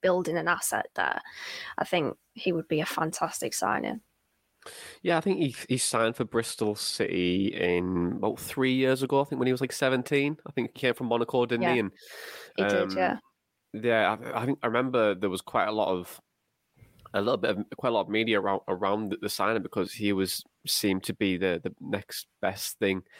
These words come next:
Speaker 2: uh, be-, next, next best thing since sliced bread.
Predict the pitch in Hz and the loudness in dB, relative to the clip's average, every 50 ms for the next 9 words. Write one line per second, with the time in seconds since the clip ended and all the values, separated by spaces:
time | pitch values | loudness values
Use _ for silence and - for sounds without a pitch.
0 | - - - - - _ - - 98 98 95 95 95 95 95 98 98 92 - - | -20 -20 -20 -20 -20 _ -2 0 2 4 4 4 4 4 4 2 2 0 0 -2
1 | 110 - - 117 113 - - - - - - 127 131 - - - - 127 - - | -2 -2 -4 -6 -8 -10 -12 -12 -10 -4 -4 -4 -4 -4 -4 -4 -4 -4 -4 -2
2 | - 117 110 110 - 104 98 - - 95 98 - - - 95 92 - | -2 -2 -2 0 -2 -4 -4 -2 -2 -2 -2 -2 -2 -2 -2 -2 -2